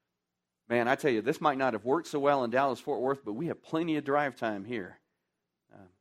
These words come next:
it's, it's a good hour to the next Starbucks if you don't count the one in Albertsons. Take advantage of those. And then this one, we, we a lot of times claim this as a promise, this verse,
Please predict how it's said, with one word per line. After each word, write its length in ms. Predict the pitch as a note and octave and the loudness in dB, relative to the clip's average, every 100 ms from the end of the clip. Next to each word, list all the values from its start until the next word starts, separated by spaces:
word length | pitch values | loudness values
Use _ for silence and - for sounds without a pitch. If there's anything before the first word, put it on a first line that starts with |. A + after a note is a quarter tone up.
| _ _ _ _ _ _ - | _ _ _ _ _ _ -14
it's, 240 | A#2 - | -12 -12
it's 200 | - B2+ | -12 -8
a 60 | G#2+ | -8
good 240 | G2+ D#3+ C3+ | -2 2 2
hour 320 | D3+ C#3 A2 | 4 2 0
to 160 | - | -4
the 120 | A2 G#2 | -6 -4
next 320 | G#2+ - - | -6 -8 2
Starbucks 540 | A2+ G#2 F#2 D#2+ - | 4 4 2 -6 -8
if 140 | G2+ A2+ | -12 -10
you 60 | |
don't 240 | G#2 G2 - | -8 -8 -8
count 240 | G#2 F#2+ | -10 -10
the 60 | G2 | -10
one 180 | G2+ G2 | -8 -6
in 80 | |
Albertsons. 600 | F#2+ G2+ F#2 E2+ F#2+ G#2 - - _ _ _ _ _ _ _ _ _ _ _ _ _ _ _ _ _ _ _ _ _ _ _ _ - | -2 -2 -2 -10 -14 -18 -20 -20 _ _ _ _ _ _ _ _ _ _ _ _ _ _ _ _ _ _ _ _ _ _ _ _ -8
Take 180 | D3+ G3 | -6 -6
advantage 640 | C3+ C#3 D3+ D3+ B2 - | -8 -12 -12 -12 -12 -10
of 160 | A#2 A2 | -10 -6
those. 480 | F#2+ F#2 G2+ - _ _ _ _ _ _ - | -6 -6 -18 -20 _ _ _ _ _ _ 0
And 100 | D#3+ | 4
then 120 | D#3+ | 6
this 200 | G3+ A#3 | 4 4
one, 200 | B3 D#3 | 2 4
we, 260 | D#3+ E3+ - - _ _ - - _ _ _ | 4 2 -10 -20 _ _ -20 -20 _ _ _
we 140 | D3 D#3+ | 0 4
a 60 | |
lot 260 | B2 D#3 A#3 | 6 6 4
of 80 | A#3+ | 0
times 300 | G3+ F3+ - | 2 2 -2
claim 340 | - E3 D#3+ | -2 0 0
this 220 | C#3+ D3 | -2 -4
as 240 | - B2 A2+ | -8 -8 -6
a 60 | G#2+ | -8
promise, 760 | - - F#3+ F#3 D3+ G#2+ - | -8 -6 -4 0 0 -2 -6
this 220 | C3 A#2+ | -12 -10
verse, 360 | A#2 A#2+ A#2 | 0 0 0